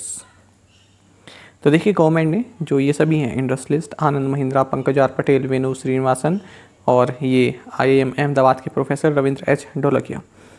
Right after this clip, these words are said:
इनको नॉन ऑफिशियल डायरेक्टर्स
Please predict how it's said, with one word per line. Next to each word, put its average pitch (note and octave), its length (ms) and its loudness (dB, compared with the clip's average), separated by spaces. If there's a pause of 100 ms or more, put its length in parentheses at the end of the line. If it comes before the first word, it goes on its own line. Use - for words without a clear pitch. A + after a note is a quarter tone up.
(320)
इनको D#3 180 4
नॉन F3+ 260 4
ऑफिशियल E3+ 480 0 (120)
डायरेक्टर्स D3 920 0